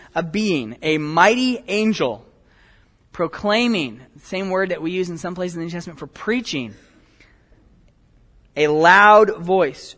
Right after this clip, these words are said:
"Who is worthy to open the scroll and to break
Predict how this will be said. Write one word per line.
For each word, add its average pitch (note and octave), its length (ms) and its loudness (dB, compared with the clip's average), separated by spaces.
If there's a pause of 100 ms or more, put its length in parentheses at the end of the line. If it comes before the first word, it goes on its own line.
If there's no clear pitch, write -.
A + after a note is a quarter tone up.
(120)
"Who C4+ 560 -4 (240)
is E3+ 220 -6
worthy A3 580 0 (120)
to D3+ 200 -14
open G3+ 400 -2
the G3+ 80 -8
scroll D3+ 680 -4 (540)
and D3 280 -6 (520)
to D#3+ 380 -2 (200)
break D3+ 600 -2